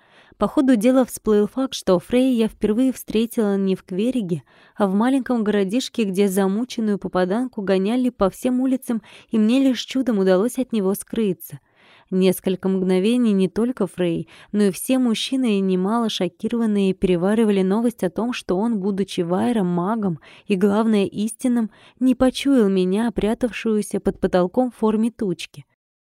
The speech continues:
"Ты не перестаёшь меня удивлять", — хрипло признался Фрей, почему-то потеряв шею, словно его снова что-то душило. Я пожала плечами и попыталась успокоить своего расстроенного истинного мужчину.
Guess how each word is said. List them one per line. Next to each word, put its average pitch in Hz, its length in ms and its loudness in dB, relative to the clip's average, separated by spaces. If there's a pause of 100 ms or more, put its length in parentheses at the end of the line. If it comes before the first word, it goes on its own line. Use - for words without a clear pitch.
(380)
"Ты 185 180 4
не 175 180 2
перестаёшь 170 720 2
меня 180 320 2
удивлять", — 175 680 0 (180)
хрипло 220 440 0
признался 196 540 0
Фрей, 233 280 0
почему-то 214 480 -2
потеряв 208 440 -2
шею, 254 280 0
словно 202 320 0
его 190 200 0
снова 240 380 0
что-то - 340 -4
душило. 190 640 -2 (540)
Я 240 260 2
пожала 202 400 0
плечами 214 640 0
и 196 40 0
попыталась 240 640 0
успокоить 240 640 -2
своего 185 400 0
расстроенного 226 720 0
истинного 190 560 0
мужчину. 190 580 -4